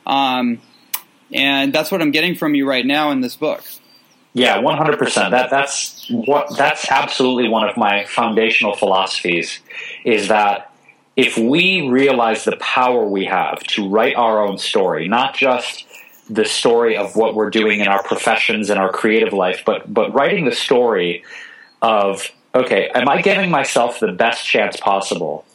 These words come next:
Speaker 2: that as I age, I'm going to be vital and mobile and youthful and vibrant and able to do the things I want to do? And, you know, one of, one of the best pieces of wisdom I, I've ever received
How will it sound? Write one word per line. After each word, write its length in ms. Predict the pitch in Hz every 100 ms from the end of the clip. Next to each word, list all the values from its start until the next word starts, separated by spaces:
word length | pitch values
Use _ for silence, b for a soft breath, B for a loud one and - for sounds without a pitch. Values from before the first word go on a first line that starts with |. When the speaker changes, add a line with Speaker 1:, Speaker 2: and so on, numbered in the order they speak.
| B B B -
Speaker 2:
that 260 | 127 -
as 260 | 123 135 135
I 200 | 127 123
age, 760 | 117 107 90 87 107 - - _ b b
I'm 160 | 107 104
going 240 | 113 113
to 80 | 110
be 160 | 107 98
vital 560 | 101 107 104 76 73 -
and 260 | 120 101 101
mobile 540 | 107 110 104 90 73 - -
and 180 | 104 98
youthful 600 | 104 113 - 107 85 104
and 180 | 101
vibrant 500 | 92 110 104 98 90 113
and 180 | 107 113
able 320 | 127 143 147
to 180 | 131 110
do 200 | 110 101
the 100 | 101
things 260 | 110 101
I 120 | 110
want 260 | 98 101 98
to 100 | 98
do? 400 | 123 135 87 87
And, 320 | 104 101 95 - B B B
you 120 | 123
know, 120 | 117 104
one 300 | 107 147 180
of, 340 | 165 - - - -
one 220 | 120 156
of 80 | 160
the 120 | 113
best 260 | 123 123 -
pieces 300 | 127 120 113
of 100 | 104
wisdom 380 | 107 101 95
I, 200 | 92 90
I've 180 | 95 98
ever 180 | 104 110
received 640 | 101 - 104 92 87 -